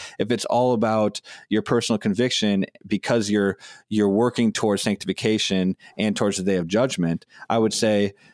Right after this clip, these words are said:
"Okay, well, then why would we go to the local church at all and engage in the local church? If God had set up the structure and called that the body and him the he-, Christ the head, then I would, I, I guess maybe I'm making a,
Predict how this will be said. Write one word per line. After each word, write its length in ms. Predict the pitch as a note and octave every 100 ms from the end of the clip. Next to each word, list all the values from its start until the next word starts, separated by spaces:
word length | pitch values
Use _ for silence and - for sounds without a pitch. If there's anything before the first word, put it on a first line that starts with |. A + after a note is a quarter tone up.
| _
"Okay, 280 | G#2+ - A#2
well, 400 | G#2+ G#2+ G2+ E2
then 320 | G#2 A2+ G#2+ F#2+
why 220 | G2+ A#2
would 160 | A2+
we 100 | G#2+
go 140 | G2+ G#2
to 80 | G2
the 60 |
local 260 | F#2+ G2 G2
church 240 | - G2
at 80 | F#2+
all 140 | G#2 G#2+
and 80 |
engage 260 | F#2+ F#2 F2+
in 80 | F#2
the 60 |
local 240 | F#2 - F2+
church? 260 | B2 A2+ -
If 200 | G#2+ -
God 240 | G#2 A#2+
had 140 | A#2+ G#2
set 240 | - A#2
up 140 | A#2 -
the 80 |
structure 580 | - - B2 - - F#2
and 100 | F2+
called 240 | - G2+ F#2+
that 180 | F#2+ -
the 80 |
body 480 | E2 G2+ A2+ F2+ E2+
and 100 | E2+
him 200 | G#2+ G#2
the 80 | F2+
he-, 240 | A#2 - -
Christ 320 | A2+ G2+ -
the 80 | F2
head, 420 | C3+ A2 F#2 G#2+ - - - -
then 420 | A2+ G#2+ G2+ G#2+ - -
I 160 | A2 A#2
would, 260 | A2 G2+ - G2+
I, 180 | A2 G#2+ G2+ _ _ _ _
I 120 | G#2+
guess 180 | A#2 A#2+
maybe 300 | B2 C3 C3+
I'm 140 | A#2 A2
making 360 | A2+ A#2 A2+
a, 320 | G2+ F#2 F#2